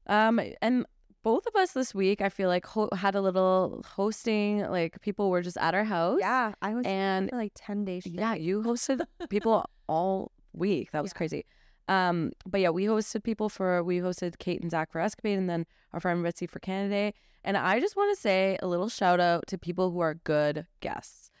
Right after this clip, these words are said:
Speaker 1: Because
Speaker 2: Great guests.
Speaker 1: great guests.
Speaker 2: Great guests.
Speaker 1: Because hosting can be a nightmare when you have bad guests and you
Speaker 2: Yeah.
Speaker 1: don't have, like, dirty guests or people who aren't helpful.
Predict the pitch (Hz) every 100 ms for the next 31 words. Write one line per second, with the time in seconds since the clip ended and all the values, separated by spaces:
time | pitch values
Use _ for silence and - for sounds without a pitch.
0 | _ 202 190 185 120 160 _ _ _ -
1 | 190 190 - - 175 160 220 220 214 208
2 | - _ _ _ - 240 262 - 320 285
3 | 226 190 185 156 - 185 196 220 220 170
4 | 156 156 - 98 - 50 - - - 170
5 | 165 165 170 175 156 160 202 214 202 202
6 | 196 196 180 170 165 156 - 165 180 -
7 | 185 180